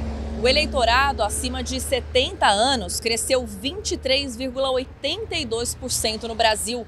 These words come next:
Eram doze milhões em dois mil e dezoito e esse ano são quatorze vírgula oito milhões. Mas o que chama atenção mesmo nas pesquisas de dois mil e vinte e dois do Tribunal Superior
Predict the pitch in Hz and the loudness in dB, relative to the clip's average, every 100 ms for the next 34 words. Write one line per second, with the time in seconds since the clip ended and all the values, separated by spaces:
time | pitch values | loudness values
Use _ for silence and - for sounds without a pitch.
0 | - - - - 208 233 214 185 254 330 | -14 -20 -8 2 4 4 -2 2 4 4
1 | 285 339 339 254 196 180 190 196 190 185 | 0 -4 -2 0 0 -2 -4 -4 -4 -6
2 | 185 285 277 233 254 269 269 - - - | -8 -6 -2 0 0 -2 -6 -12 -18 -8
3 | 208 277 - 262 262 285 190 160 - 247 | 2 2 2 2 2 2 -2 -6 -4 -4
4 | 254 240 226 - 254 285 - 233 254 240 | 0 -2 -2 0 0 0 -2 -10 -10 -4
5 | 262 254 - 240 277 277 - 226 185 170 | -2 -2 -2 0 2 0 -4 -6 -4 -4
6 | 147 151 - - - - - 220 294 277 | -6 -4 -6 -6 -20 -18 0 2 2 0
7 | 311 320 311 - 311 311 320 320 320 277 | -4 -2 -2 0 -2 -2 -6 -6 -10 -8
8 | - 269 240 220 254 254 202 196 208 - | -4 -4 -2 2 2 2 -2 -4 -4 -2
9 | 220 - 240 233 226 214 254 262 262 247 | -2 -2 -6 -4 -2 -4 -2 -4 -4 -4
10 | 247 269 262 208 233 262 240 - 180 247 | -4 -4 -4 2 4 4 2 -4 -8 -6
11 | 254 269 220 170 165 - 254 277 202 160 | -6 -2 0 0 0 -6 -6 -4 -2 -4